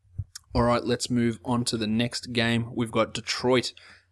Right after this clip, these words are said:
They are taking on the Sacramento Kings. The Kings are favored by two, and the total is two hundred and six points here. We want to check on John Lewis' status, who missed, or who sat out most of last game with a sore right knee. If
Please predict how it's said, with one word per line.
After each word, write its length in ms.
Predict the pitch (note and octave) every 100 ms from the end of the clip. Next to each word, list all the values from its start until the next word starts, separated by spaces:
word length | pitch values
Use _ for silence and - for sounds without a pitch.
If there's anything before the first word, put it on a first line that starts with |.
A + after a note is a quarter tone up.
| -
They 180 | A2+ A2+
are 80 |
taking 500 | A2+ - A2+ - A#2 A2
on 360 | G#2+ G#2+ A2 -
the 80 | A2
Sacramento 840 | - B2 A2+ A2+ A2 G#2+ G#2+ A2 -
Kings. 580 | - - C3+ B2 G#2+ - -
The 80 | -
Kings 320 | - D#3+ D#3
are 60 |
favored 360 | C#3+ C3 B2+ B2
by 140 | A#2
two, 360 | A2 - C#3+ D3+
and 80 | A#2
the 60 |
total 380 | G#2+ - B2 B2
is 120 | A2+
two 280 | - - C3
hundred 260 | A#2+ A2+ A2
and 100 | A2
six 280 | - A#2 -
points 340 | - A2 -
here. 80 | G#2
We 120 | G#2+
want 220 | A2 A2
to 60 | -
check 180 | A2+ A2+
on 160 | G#2+
John 220 | G#2+ G#2
Lewis' 320 | A2 A#2+ C3 B2+
status, 340 | A2 G2 -
who 80 | G#2
missed, 300 | A2 A2+ - - -
or 120 | - A2
who 80 | G#2+
sat 260 | - A#2+
out 200 | A2 G#2
most 280 | G#2 G#2 -
of 120 | G2
last 320 | G2+ G#2 G#2+
game 180 | G2+ G2+
with 140 | G#2 G2+
a 40 |
sore 340 | - A2 G#2+
right 260 | G#2 G#2+ G2+
knee. 260 | A#2 A#2+ B2 - - _ -
If 300 | B2 -